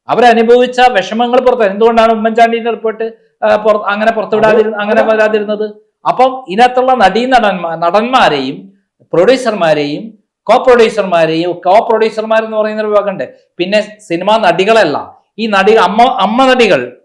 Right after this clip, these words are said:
Speaker 1: അമ്മ നടികൾ എന്താ ചെയ്യുന്നത്? പുതുതായി വരുന്ന സിനിമയിൽ ആഗ്രഹിക്കുന്ന ആൾക്കാരുണ്ട്. ഇവർക്ക് ഒരു കാലഘട്ടം കഴിഞ്ഞാൽ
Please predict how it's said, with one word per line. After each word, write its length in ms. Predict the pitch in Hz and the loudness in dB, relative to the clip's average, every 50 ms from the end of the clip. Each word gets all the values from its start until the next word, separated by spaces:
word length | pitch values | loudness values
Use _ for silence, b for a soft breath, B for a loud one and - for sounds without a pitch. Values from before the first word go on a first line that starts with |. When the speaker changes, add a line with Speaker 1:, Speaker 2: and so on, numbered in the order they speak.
| _ _ _ _ _ | _ _ _ _ _
Speaker 1:
അമ്മ 180 | 139 175 214 254 | -8 -4 0 0
നടികൾ 320 | 277 269 262 262 254 247 | 2 4 4 4 4 4
എന്താ 180 | 240 233 226 220 | 4 4 2 2
ചെയ്യുന്നത്? 640 | 190 208 208 208 208 196 190 196 196 196 196 - _ _ _ _ | 2 2 -4 -4 -4 -4 -4 -4 -4 -6 -8 -16 _ _ _ _
പുതുതായി 440 | 180 180 208 214 240 247 247 247 254 | 0 0 2 2 4 4 4 4 4
വരുന്ന 320 | 240 220 226 220 214 220 | 4 2 2 0 0 -2
സിനിമയിൽ 840 | 214 - 196 185 190 196 202 202 208 214 208 202 202 202 202 214 | -2 -2 -6 -6 -4 -2 0 0 0 0 -2 -4 -4 -6 -4 0
ആഗ്രഹിക്കുന്ന 560 | 208 185 190 190 196 202 202 202 202 208 202 196 | 0 2 2 0 0 -2 -2 -4 -4 -8 -4 -4
ആൾക്കാരുണ്ട്. 540 | 185 180 180 180 185 175 170 160 - 113 113 - _ _ _ _ _ | -4 -4 -4 -4 -4 -4 -4 -6 -10 -14 -16 -18 _ _ _ _ _
ഇവർക്ക് 560 | 196 196 233 247 262 254 262 - 269 277 269 - - | -2 0 2 2 2 0 0 0 -2 -2 -2 -4 -4
ഒരു 140 | 202 208 208 233 | -2 -2 0 2
കാലഘട്ടം 500 | 226 208 208 220 233 226 226 226 226 220 220 | 2 4 4 4 2 2 0 0 -2 0 0
കഴിഞ്ഞാൽ 420 | 202 196 196 190 185 185 202 - | -2 -2 -2 -6 -4 -4 -4 -6